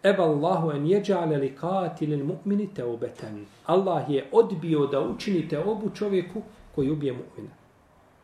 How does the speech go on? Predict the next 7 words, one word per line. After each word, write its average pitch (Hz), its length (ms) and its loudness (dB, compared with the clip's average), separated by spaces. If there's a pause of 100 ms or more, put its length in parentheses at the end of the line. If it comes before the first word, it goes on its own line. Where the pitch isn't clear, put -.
(760)
Odbio, 151 500 4
znači, 151 360 -2 (100)
ne, 233 120 -4
ne 254 200 10
prima 240 220 6
njegovu 190 340 8
teubu. 120 400 2